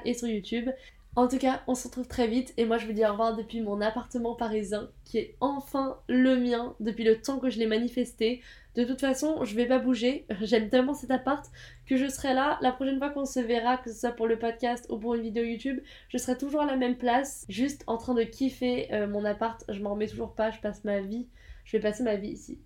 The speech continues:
Je vais vraiment littéralement passer ma vie ici. Et puis de toute façon, avant tout, je peux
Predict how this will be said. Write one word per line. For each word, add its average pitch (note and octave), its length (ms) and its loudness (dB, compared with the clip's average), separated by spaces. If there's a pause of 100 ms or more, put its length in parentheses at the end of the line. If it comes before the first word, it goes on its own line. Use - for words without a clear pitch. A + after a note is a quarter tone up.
Je - 100 -16
vais G3 100 -2
vraiment G#3+ 240 -2
littéralement A3 560 -2
passer G#3+ 260 -4
ma G3+ 120 -2
vie G3+ 120 -6
ici. A2+ 300 -10 (400)
Et A3+ 80 4
puis A3+ 120 0
de A#3 100 2
toute A#3 160 -4
façon, A3+ 420 0
avant G#3+ 280 4
tout, B3+ 200 2
je A3+ 120 2
peux - 340 0